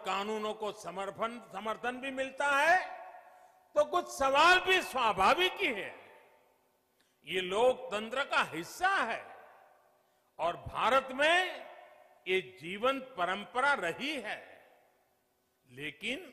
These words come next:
पिछले कुछ समय से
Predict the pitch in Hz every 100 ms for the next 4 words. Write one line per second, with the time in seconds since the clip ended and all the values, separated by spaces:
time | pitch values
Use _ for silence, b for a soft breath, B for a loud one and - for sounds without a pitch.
0 | - _ _ _ _ _ _ _ _ _
1 | _ 214 - 233 269 320 311 294 277 -
2 | 214 202 214 220 - 185 143 120